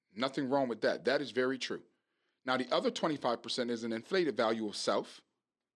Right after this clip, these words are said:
That's a, that's a big thing, right? But the remaining twenty-five percent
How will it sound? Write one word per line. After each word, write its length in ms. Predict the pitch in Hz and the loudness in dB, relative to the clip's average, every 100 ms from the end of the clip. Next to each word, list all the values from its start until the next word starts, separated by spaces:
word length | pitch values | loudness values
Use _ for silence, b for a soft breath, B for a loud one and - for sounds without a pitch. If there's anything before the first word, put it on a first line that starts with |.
| _ _ _ _ _ _ | _ _ _ _ _ _
That's 220 | 131 139 123 | -4 -2 -4
a, 80 | - _ _ _ - | -8 _ _ _ -2
that's 200 | 139 151 | 0 0
a 40 | |
big 300 | 143 139 120 | 2 2 2
thing, 320 | - 69 - - _ _ _ _ _ _ _ | -10 -16 -18 -20 _ _ _ _ _ _ _
right? 240 | 107 107 104 _ _ _ _ _ _ _ _ _ _ _ - | -2 -2 -4 _ _ _ _ _ _ _ _ _ _ _ -6
But 100 | 127 | 2
the 60 | |
remaining 340 | 139 131 147 147 | 4 4 2 0
twenty-five 520 | - 147 135 135 135 | 0 0 2 0 0
percent 340 | - 143 135 | -2 -2 -4